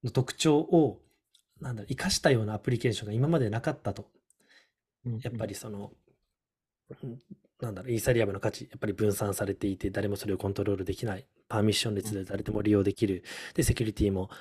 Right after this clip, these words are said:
Speaker 1: 安全になっているし、検閲体制もあるみたいなところ。やっぱりそこ、いったところがイーサリアムいいよねって言われてたにもかかわらず、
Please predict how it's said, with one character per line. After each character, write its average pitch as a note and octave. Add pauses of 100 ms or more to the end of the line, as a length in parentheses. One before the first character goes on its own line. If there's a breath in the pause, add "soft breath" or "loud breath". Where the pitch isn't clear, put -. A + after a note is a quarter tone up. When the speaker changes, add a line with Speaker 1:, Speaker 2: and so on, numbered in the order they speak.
(200 loud breath)
Speaker 1:
安 G2+
全 F#2+
に G2
な G#2
っ -
て -
い G#2
る G#2
し、 C#3+
検 A2
閲 -
体 G#2
制 G#2+
も G2
あ G#2
る F#2+
み A2
た F#2+
い -
な F#2
と -
こ -
ろ。 F#2+
や - (220 loud breath)
っ -
ぱ A3
り F3
そ -
こ、 F#3
い F#3
っ -
た F3
と D#3+
こ F#3
ろ E3+
が C#3
イ C3
ー -
サ C#3+
リ C#3
ア -
ム A2
い C3
い A#2+
よ A2
ね A#2
っ -
て -
言 G#2+
わ G#2
れ A2+
て -
た A#2+
に G#2+
も F#2+
か -
か C#3+
わ D3
ら C#3
ず、 G2